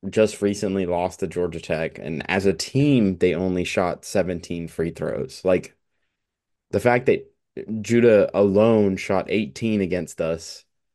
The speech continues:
is crazy. It's just crazy. Um, and I know if he starts flopping, P N C, we're gonna get into it. Like, it's gonna get louder every time he flops and every time the refs fall for it.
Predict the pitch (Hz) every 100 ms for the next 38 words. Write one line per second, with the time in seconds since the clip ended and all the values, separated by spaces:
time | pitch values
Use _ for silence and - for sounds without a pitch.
0 | _ _ _ _ - 95 - 110 87 71
1 | - - _ _ _ _ - - - -
2 | - 69 - - 82 - _ _ - 78
3 | 71 65 82 87 _ _ _ _ _ _
4 | _ - 87 87 85 80 90 90 90 82
5 | 82 - _ _ _ _ _ _ _ _
6 | _ 104 - 92 82 - - 82 85 82
7 | 87 82 82 - 80 82 - 87 82 80
8 | - 87 85 82 87 85 82 82 82 82
9 | 82 82 - - - 78 - 87 82 -
10 | 85 87 78 85 85 85 85 85 90 78
11 | 90 87 85 95 85 82 87 - 85 87
12 | 87 92 87 85 85 90 - - 92 90
13 | - 92 87 87 78 -